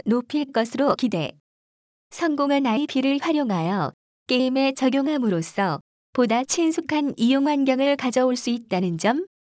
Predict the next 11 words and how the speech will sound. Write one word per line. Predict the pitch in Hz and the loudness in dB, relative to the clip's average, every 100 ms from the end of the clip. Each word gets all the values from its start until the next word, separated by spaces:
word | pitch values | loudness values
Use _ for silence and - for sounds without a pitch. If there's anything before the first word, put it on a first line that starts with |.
| _ _ | _ _
원조적 | 233 247 285 277 294 | 2 4 2 2 0
자자는 | - 262 240 233 262 | 2 2 2 0 0
새로운 | - 285 269 277 | 2 4 4 2
수익을 | 262 277 262 285 | 0 0 2 0
창출할 | 285 339 302 285 262 | -2 -6 -6 -2 0
수 | 269 247 | 0 -2
있다는 | 247 - 240 269 | -4 -2 0 0
점에서 | 247 220 214 196 240 214 | 0 0 0 0 0 0
윈윈하는 | 202 254 285 269 262 285 - | 2 2 4 2 2 -2 -2
모습. | 214 233 139 - _ _ _ _ _ _ _ | -2 0 -4 -8 _ _ _ _ _ _ _
라이선스는 | 202 233 262 277 285 285 247 269 254 | -2 0 0 -2 -2 -2 -2 -4 -4